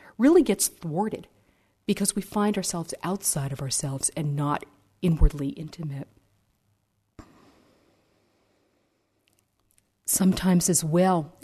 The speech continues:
we find ourselves speaking in a divisive way because we don't have any idea about how to work skillfully with anger. In other words, we don't know how to talk to the person we're having the difficulty with. So we, you know, do our best. We talk to someone else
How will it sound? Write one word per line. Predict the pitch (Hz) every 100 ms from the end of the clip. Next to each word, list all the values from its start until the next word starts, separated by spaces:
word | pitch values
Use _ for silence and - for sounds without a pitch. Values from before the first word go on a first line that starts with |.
| -
we | 175
find | - 165 165
ourselves | 165 - 160
speaking | - - 175 196 180
in | 175
a | 160
divisive | 151 156 156 - 143
way | 160 175 170
because | 165 - 160 156 - -
we | 156 160 160
don't | 160 156 -
have | 156 175
any | 151 151
idea | 147 185
about | 175 151
how | 139 - 156 160
to | 170
work | 135 143
skillfully | - - 151 151 160 147 139
with | 143 -
anger. | 160 165 156 135 - _ _ _
In | 170
other | 175
words, | 180 151 -
we | 165
don't | 170 -
know |
how | 151
to | 160 - _ _
talk | - 170 -
to | -
the | 147
person | - 151 165 156
we're | 151
having | - 156 156
the | 151
difficulty | 143 220 208 151 - 147
with. | 151 151 _ _ _ _
So | - 165
we, | 151 160 156 - _ _ _
you | 247
know, | 180 156 - _
do | 156
our | 156
best. | - 240 190 - -
We |
talk | 156 156 151
to | -
someone | 156 147
else | 156 170